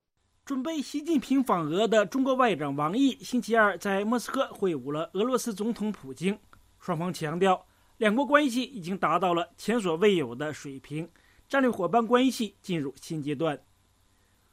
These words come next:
中国和俄罗斯两国高级官员继续频繁互访，为中国领导人习近平五月初访问莫斯科做准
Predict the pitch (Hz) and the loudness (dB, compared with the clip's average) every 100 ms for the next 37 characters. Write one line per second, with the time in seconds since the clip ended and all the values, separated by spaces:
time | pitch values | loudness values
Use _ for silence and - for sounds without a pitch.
0 | _ 330 330 311 262 277 285 294 254 254 | _ -4 2 2 2 2 2 2 -2 -2
1 | 175 165 214 233 220 208 220 208 175 208 | -2 0 0 -2 -2 -2 -2 0 -2 -4
2 | - 240 214 185 226 190 _ _ - 240 | -8 -4 -4 -4 -8 -10 _ _ -4 -2
3 | 240 262 254 277 156 147 110 - _ - | 0 -2 -2 -4 -4 -8 -14 -16 _ -8
4 | 196 202 233 220 185 190 147 139 156 - | -6 -4 -2 0 0 0 -4 -6 -10 -8
5 | 240 196 - 170 214 _ 165 180 196 196 | -4 -2 -4 -12 -12 _ -4 0 0 0
6 | 262 196 165 123 151 185 196 - - 233 | -6 -6 -8 -6 -6 -4 -4 -6 -6 -6
7 | - 160 120 143 | -6 -12 -10 -12